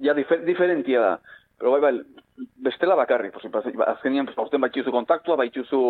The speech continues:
bakizu norekin, norengana joan, ta, pero bueno, lehenbizuk urte joan nintzen bakar bakarrik, inor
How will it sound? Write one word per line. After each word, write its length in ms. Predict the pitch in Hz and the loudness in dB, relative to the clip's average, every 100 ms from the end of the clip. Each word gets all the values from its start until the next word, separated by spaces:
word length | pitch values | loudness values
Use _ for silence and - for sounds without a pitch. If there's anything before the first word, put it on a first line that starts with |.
| 117 110 _ _ - | 2 0 _ _ -2
bakizu 320 | 117 120 127 | -2 -2 0
norekin, 400 | 120 123 131 120 | 0 0 -2 -2
norengana 460 | 120 123 131 123 123 | 0 2 2 2 2
joan, 380 | 165 170 170 156 | 2 2 0 2
ta, 220 | 180 214 - | 0 0 0
pero 140 | 117 | 2
bueno, 260 | 160 82 - _ _ _ | 2 -2 -10 _ _ _
lehenbizuk 320 | 120 143 160 | -4 -2 0
urte 160 | 160 165 | 0 2
joan 120 | 156 | 2
nintzen 540 | 151 147 170 156 143 123 | 0 0 0 2 0 0
bakar 260 | 131 151 156 | 0 2 2
bakarrik, 400 | 147 165 190 185 | 2 2 2 0
inor 240 | 139 147 | 0 2